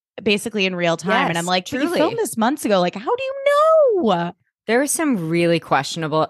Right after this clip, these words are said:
Speaker 2: and just unrelated, but kind of related, some really questionable A D R work that we'll get to later in the episode.
Speaker 1: I didn't notice.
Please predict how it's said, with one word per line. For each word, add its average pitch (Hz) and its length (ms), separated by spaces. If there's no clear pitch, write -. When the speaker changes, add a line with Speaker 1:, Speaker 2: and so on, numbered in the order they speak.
Speaker 2:
and 143 120
just 147 200
unrelated, 139 500
but 127 140
kind 135 180
of 135 80
related, 131 340
some 151 140
really 151 220
questionable 139 580
A 135 160
D 135 160
R 139 220
work 190 320
that 170 160
we'll 139 100
get 143 220
to 165 180
later 143 260
in 135 100
the 131 100
episode. 202 580
Speaker 1:
I 196 80
didn't 202 240
notice. 175 720